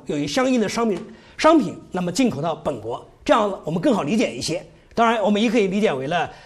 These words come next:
呃，X 是一，X 是两百，然后 M 是三百，那么相减来仍然是个净值，仍然是一百。那么我们干脆在这个地方，我们假设 X 为零，M 是一百。然后这个，我们看一下这个恒等式，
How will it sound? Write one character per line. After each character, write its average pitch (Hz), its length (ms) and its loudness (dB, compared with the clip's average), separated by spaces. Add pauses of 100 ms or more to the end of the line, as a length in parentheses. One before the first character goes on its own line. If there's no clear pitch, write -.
(200)
呃， 165 160 -4
X 208 500 2
是 190 680 0
一 240 340 0
，X 220 420 2
是 202 160 0
两 180 220 2
百， 165 200 0 (280)
然 202 120 2
后 190 60 2
M 220 300 4
是 202 180 -2
三 269 260 2
百， 180 240 -6
那 160 60 -8
么 175 80 -6
相 240 180 0
减 185 140 -4
来 - 160 -10
仍 247 160 2
然 151 140 0
是 165 80 -6
个 175 60 -6
净 233 220 0
值， 135 100 -10
仍 190 100 -4
然 202 120 -4
是 139 120 -10
一 139 80 -6
百。 - 180 -10 (520)
那 214 60 -4
么 196 160 0 (260)
我 - 80 -6
们 185 60 -2
干 254 160 6
脆 240 80 2
在 233 140 4
这 370 100 6
个 294 60 6
地 175 80 0
方， 139 160 -6
我 143 60 -8
们 175 100 -4
假 139 120 -6
设 131 160 -6
X 196 340 -2
为 165 140 -2
零 135 220 -6 (100)
，M 196 200 -2
是 160 260 -6 (240)
一 165 80 -8
百。 - 140 -10 (840)
然 311 120 4
后 320 80 2
这 427 100 8
个， 302 160 10
我 - 40 2
们 233 80 0
看 359 160 2
一 349 40 6
下 302 80 8
这 403 320 6
个 196 140 0
恒 247 200 0
等 143 160 0
式， - 380 -6